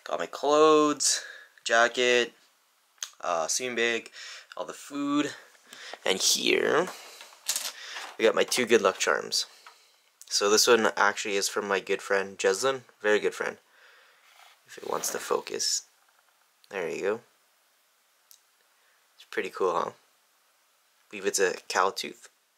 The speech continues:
It's from the Philippines. And here, I got this, like, from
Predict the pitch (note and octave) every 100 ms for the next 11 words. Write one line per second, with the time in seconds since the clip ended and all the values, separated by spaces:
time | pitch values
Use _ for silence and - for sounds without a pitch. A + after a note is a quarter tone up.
0 | _ _ _ _ - - - _ _ _
1 | - - - - G1+ - - - - -
2 | _ - - - - - G2 - B2+ B2
3 | G#2 G2+ - - - - - _ _ _
4 | _ _ _ - - - - - B2+ C3
5 | B2+ A2 - - - _ F2+ F2 - _
6 | _ - A2 F#2+ F2+